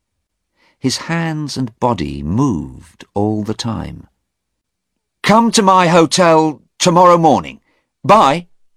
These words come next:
He walked quickly out of the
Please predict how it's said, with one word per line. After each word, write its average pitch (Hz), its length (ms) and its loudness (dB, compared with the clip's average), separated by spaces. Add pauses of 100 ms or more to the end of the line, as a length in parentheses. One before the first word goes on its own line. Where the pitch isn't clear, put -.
(1300)
He 110 140 2 (140)
walked - 400 -4
quickly 69 560 -10 (160)
out 76 260 -4
of 71 120 -12
the 78 100 -10